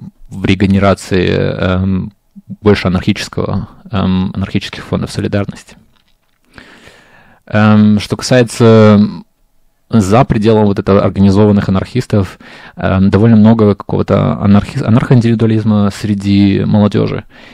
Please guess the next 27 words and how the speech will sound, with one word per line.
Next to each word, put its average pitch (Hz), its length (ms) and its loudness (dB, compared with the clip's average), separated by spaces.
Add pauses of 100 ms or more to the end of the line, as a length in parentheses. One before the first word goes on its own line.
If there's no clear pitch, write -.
(120)
И 98 60 -8
люди 104 240 0
организовываются 95 680 0
больше 98 240 -4
так - 140 -14
спонтанно 127 460 -2
по 101 140 0
аффинити-группам, 107 880 2 (100)
по 104 80 -2
каким-то 98 840 0
одноразовым, 95 1120 -2
э, 95 160 -8
я 92 80 -6
не 95 80 -8
знаю, 101 180 -6
там, 95 140 -2
протестам, 117 420 -2
проектам 113 480 0 (540)
и 117 400 2
возвращаются 98 1120 -2 (440)
обратно 92 440 -4
там, - 160 -10
в - 20 -16
какую-то - 300 -4
левую 95 260 0
абстрактную 92 460 -4
среду. 101 320 -4